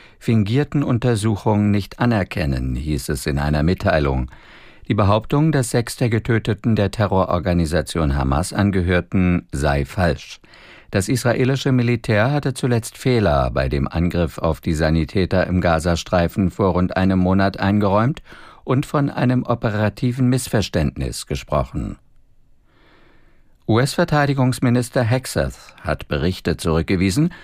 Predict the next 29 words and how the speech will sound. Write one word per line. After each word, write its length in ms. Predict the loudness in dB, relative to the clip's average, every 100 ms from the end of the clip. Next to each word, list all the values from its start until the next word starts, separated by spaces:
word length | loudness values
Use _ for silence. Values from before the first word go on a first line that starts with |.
| -20 -6
wonach 320 | 0 2 2
er 100 | 2
sensible 600 | 2 0 2 0 0 0 0
Militärpläne 960 | 2 0 0 0 0 0 0 2 0
in 160 | 0 0
einem 320 | 2 2 0
privaten 580 | -2 0 2 0 0 -2
Gruppenchat 800 | 0 -2 0 -2 0 -2 -2 -4
geteilt 560 | -8 -2 0 0 -2 -2
haben 300 | -2 0 -2
soll. 300 | -2 -6 -8 -14 -20 -20 -20 -20 -2
Bei 240 | 2 2
einer 180 | 2 0
Veranstaltung 640 | 0 0 0 0 -2 0 0
im 140 | 2
Weißen 340 | 0 0 0
Haus 240 | 0 0 -2
sprach 340 | -4 -2 -2
er 180 | -2 -2
von 280 | 0 0 2
Lügen, 560 | 2 2 2 2 2
mit 180 | 0 -2
denen 280 | -2 -2 -2
versucht 440 | -4 -4 -4 -4
werden 300 | 0 0 2
solle, 400 | 2 2 4 2 -2 -12 -10 -2
Menschen 520 | 0 0 -2 -4 -4
zu 180 | -4 -4
vernichten. 680 | 0 0 -2 -2 -2 -2